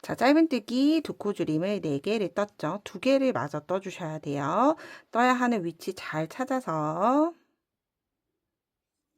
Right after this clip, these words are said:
다섯 번째, 마지막 여섯 번째를 떠주시면 되고요.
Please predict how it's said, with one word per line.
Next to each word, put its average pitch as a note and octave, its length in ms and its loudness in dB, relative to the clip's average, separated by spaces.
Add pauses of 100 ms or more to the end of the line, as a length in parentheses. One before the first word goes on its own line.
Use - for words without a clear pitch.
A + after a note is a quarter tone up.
(1300)
다섯 F#3 380 -6
번째, E3+ 800 0 (640)
마지막 D#3+ 500 -4 (3250)
여섯 E3+ 360 -4
번째를 E3+ 480 -2
떠주시면 F#3 540 -4
되고요. F#3+ 420 -2